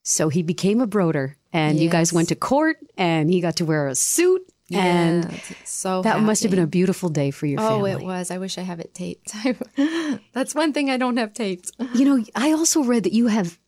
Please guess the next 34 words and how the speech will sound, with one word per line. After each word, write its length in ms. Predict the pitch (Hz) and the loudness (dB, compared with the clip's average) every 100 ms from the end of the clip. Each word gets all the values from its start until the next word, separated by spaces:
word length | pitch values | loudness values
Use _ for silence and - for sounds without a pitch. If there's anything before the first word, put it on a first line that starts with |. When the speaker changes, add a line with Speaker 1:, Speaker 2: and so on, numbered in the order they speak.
| - | -8
Speaker 1:
you're 360 | - 262 247 247 | -6 -2 0 2
one 160 | 254 254 | 2 0
of 120 | 247 | 0
eight 300 | 175 285 - | -2 -2 -4
brothers 400 | 233 262 277 247 | -2 0 0 0
and 100 | 202 | 0
sisters? 480 | - 277 - 330 180 | 0 -2 -2 -2 0
Speaker 2:
Yes, 240 | 180 190 170 | -2 -4 -4
I'm 140 | 190 | -4
the 60 | 180 | -4
baby. 440 | 165 170 185 185 | -6 -6 -8 -4
Speaker 1:
All 140 | 196 170 | 0 0
right, 200 | 147 139 | 0 0
'cause 140 | 190 | 0
we're 80 | 220 | 0
taking 300 | 233 320 311 | 2 2 4
a 40 | 277 | 4
little 180 | 247 | 2
break 260 | 190 214 208 | 2 2 2
from 160 | - 180 | 2 2
the 80 | 156 | 2
Kleenex 460 | 208 208 139 - | 2 2 2 0
action 320 | 151 139 139 | 0 0 -4
here. 160 | 131 135 | -4 -2
So 180 | - 208 | 0 2
Speaker 2:
Yeah. 60 | 202 | 2
Speaker 1:
let's 180 | 359 - | 2 2
talk 280 | 330 294 285 | 2 2 2
about 280 | 208 180 | 2 2
when 160 | 180 175 | 2 4
you 100 | 175 | 4
were 140 | 165 | 2
growing 460 | 151 151 147 147 139 | 0 0 0 0 -2
up. 240 | - - | -4 -12